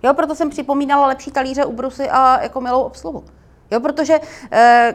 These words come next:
k tomuhle pojem marketingový mix vám asi bude znám, že jo? Jo, představte si marketingový mix jako stůl, ale ne tenhle, ale ten obyčejný kuchyňský, který má čtyři nohy. A každý to péčko marketingového mixu je jedna noha.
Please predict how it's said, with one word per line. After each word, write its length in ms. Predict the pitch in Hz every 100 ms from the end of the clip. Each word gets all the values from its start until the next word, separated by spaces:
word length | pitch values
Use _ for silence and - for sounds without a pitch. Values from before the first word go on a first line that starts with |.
| -
k 80 | -
tomuhle 580 | 269 285 294 311 302 302 - - - -
pojem 300 | 269 294 311
marketingový 600 | 277 294 294 302 311 311
mix 280 | 277 285 285
vám 200 | 294 294
asi 200 | - 262
bude 220 | 277 294
znám, 440 | 277 254 247 254
že 160 | 240 165
jo? 80 | - - _ _ _ _ _
Jo, 180 | - 320
představte 480 | - 311 320 330 339
si 120 | 349
marketingový 680 | 311 302 311 320 330 330 320
mix 280 | 302 294 320
jako 220 | 311 320
stůl, 540 | - - 262 233 254 254
ale 180 | 262
ne 180 | 254 269
tenhle, 520 | 285 247 220 190 170
ale 240 | - 220 226
ten 200 | 277 262
obyčejný 500 | 240 262 262 269 277
kuchyňský, 520 | 269 277 254 - 277
který 180 | 277 254
má 120 | 269
čtyři 300 | 269 277 285
nohy. 240 | 269 214 - - _ _ _ _ - - -
A 100 | 185
každý 340 | 240 240 311
to 120 | 320
péčko 420 | 339 294 294 - 311
marketingového 640 | 285 294 285 294 285 302
mixu 280 | 269 269 294
je 80 | 269
jedna 220 | 247 269
noha. 280 | 262 190